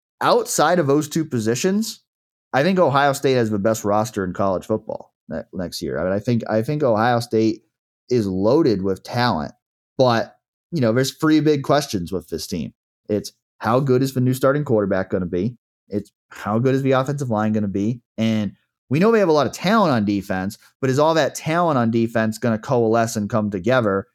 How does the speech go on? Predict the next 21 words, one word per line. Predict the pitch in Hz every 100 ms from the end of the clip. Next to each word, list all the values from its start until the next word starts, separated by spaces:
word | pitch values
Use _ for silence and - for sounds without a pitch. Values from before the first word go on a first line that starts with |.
| _ -
and | 107 101
be | 107
able | 113 110
to | 98
play | - 123 120 107 98 87 _ _ _ -
at | 107 107 101 95 - -
an | 104
elite | 95 90
level, | 107 107 67 -
which | - 101
we | 101
just | 101 98
haven't | 104 95 -
seen | 135 120
in | 90
a |
few | - 85
years? | 71 50 - _ _
So | - 127
I |
think | 156 143